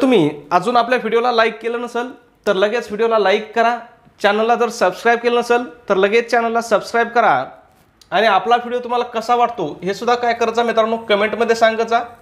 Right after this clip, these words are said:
त्याचबरोबर तुम्ही कोणत्या परीक्षेची तयारी करता हे सुद्धा काय करा, कमेंटमध्ये सांगत जा. पुढचा प्रश्न आहे, कृष्णा प्रथम दक्षिणेला चोवीस किमी चालत गेला,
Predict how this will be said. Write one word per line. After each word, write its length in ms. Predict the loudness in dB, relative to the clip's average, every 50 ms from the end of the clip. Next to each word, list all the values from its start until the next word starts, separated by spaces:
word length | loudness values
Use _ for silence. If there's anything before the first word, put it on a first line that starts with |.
| -20 -20 -20 -20 -20 -8 _ 2
त्याचबरोबर 540 | 2 2 2 2 2 2 2 4 2 2 0
तुम्ही 300 | -2 -4 -6 -6 -6 -8 -10 -14 -8 -2
कोणत्या 480 | 0 2 2 2 2 2 2 2 2 2 -2 -6 -14 -12 -6 -4
परीक्षेची 400 | -4 -4 -4 -4 -6 -6 -6 -4 0
तयारी 240 | 0 2 2 2 0
करता 320 | 0 -2 0 2 2 2 2
हे 160 | 2 -2 -6
सुद्धा 240 | -6 -6 -6 -6 -4
काय 180 | -4 -4 -4
करा, 160 | -4 -4 -4 -4
कमेंटमध्ये 600 | -4 -4 -4 -4 -2 -4 -4 -4 -4 -6 -6 -4
सांगत 300 | -2 0 0 0 -2 -4
जा. 160 | -6 -8 -8 -8 -12 -20 -20 -20 -20 -20 -20 -20 -18 -2 0
पुढचा 240 | 2 2 4 4 2
प्रश्न 280 | 2 0 -4 -4 0 2
आहे, 120 | 2 2 0 -2 -8 -20 _ _ -20 -20 _ -6
कृष्णा 340 | -6 -6 -2 2 2 2 4
प्रथम 420 | 4 2 2 2 2 0 0 0 -2 -8 -10 -4
दक्षिणेला 800 | -2 -2 -2 -2 -4 -6 -4 -2 -2 0 2 2 2 0 0 -4 -8 -14 -20 -20 _ _ _
चोवीस 400 | -2 0 0 0 0 -2 -4 -4
किमी 280 | -4 -2 0 0 2 2
चालत 320 | 2 4 2 2 2 -2 -2
गेला, 360 | 0 0 2 2 2 0 0